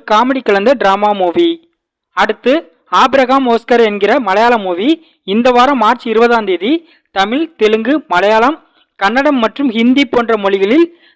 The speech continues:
ரிலீஸ் ஆகுது. இந்த படத்துல ஜெயராம் மற்றும் மம்முட்டி லீட் ரோல்ல நடிச்சிருக்காங்க. இது ஒரு கிரைம் த்ரில்லர் மூவி. அடுத்து ஏ இ வாட்டான், மேரி வாட்டான் என்கிற ஹிந்தி மூவி இந்த வாரம் மார்ச் இருபத்தொன்னாம் தேதி தமிழ்,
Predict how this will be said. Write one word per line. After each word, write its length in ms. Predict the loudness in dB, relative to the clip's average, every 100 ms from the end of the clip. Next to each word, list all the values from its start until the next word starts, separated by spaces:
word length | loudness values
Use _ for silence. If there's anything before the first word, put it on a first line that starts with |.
| -4
ரிலீஸ் 240 | -2 0 0
ஆகுது. 220 | 0 -2 -4 -8 _ _ -4
இந்த 140 | 0 0 -2
படத்துல 300 | -6 -2 -2 -2 -6 _ _ -6
ஜெயராம் 360 | -2 0 0 -4
மற்றும் 240 | 0 0 2
மம்முட்டி 380 | 2 -2 0 0 -2 _ _
லீட் 180 | -4 0
ரோல்ல 220 | 0 0 0 -2
நடிச்சிருக்காங்க. 520 | -4 -6 -4 -2 0 -2 -4 _ _ -4
இது 120 | 0 2
ஒரு 100 | 2 -2
கிரைம் 260 | -2 0 0
த்ரில்லர் 280 | 0 0 0 -2
மூவி. 260 | -2 -2 -2 -6 _ _ _ _ -8
அடுத்து 280 | -8 -6 -4 -4 -8 _ _ -2
ஏ 20 | 0 0
இ 20 | 0
வாட்டான், 340 | -2 -2 -4 -4 -4
மேரி 220 | -2 0 -2
வாட்டான் 300 | -2 -4 -6
என்கிற 240 | -6 -2 0 -2 -4 _ -4
ஹிந்தி 240 | 0 2 2
மூவி 260 | 2 0 -2 -2 -8 _ -6
இந்த 140 | -2 0
வாரம் 240 | 0 0 -2
மார்ச் 220 | -2 -2 -2
இருபத்தொன்னாம் 500 | 0 0 0 -2 0
தேதி 220 | -2 0 -4 -4 _ _ -4
தமிழ், 280 | -2 0